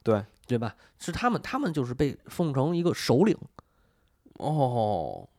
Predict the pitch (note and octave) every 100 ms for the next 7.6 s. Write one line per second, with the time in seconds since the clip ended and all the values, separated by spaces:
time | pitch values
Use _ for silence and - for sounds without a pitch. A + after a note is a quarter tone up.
0 | - A3+ D#3+ A3 G#3+ - C4+ A#3 G3+ G#3
1 | G#2+ A2+ A2 F2+ G2 B2 A2+ A2+ A2+ G#2
2 | D3+ D3+ D#3+ D3+ A#2+ A2+ A2 - - B2+
3 | A#2+ - _ - B3+ - D4+ D4+ C#4+ C#4+
4 | A#3+ B3 G#3 F3+ F3+ A3+ G3+ F#3 D#3 D3+
5 | - - A#3 A#3+ C4 D#3 C#3+ B2+ A#2 F#2+
6 | G2+ G#2 A3+ B2 D#3 C#3+ E3 E3+ G#3 E3+
7 | B2 D#3+ D#3+ F3+ G3+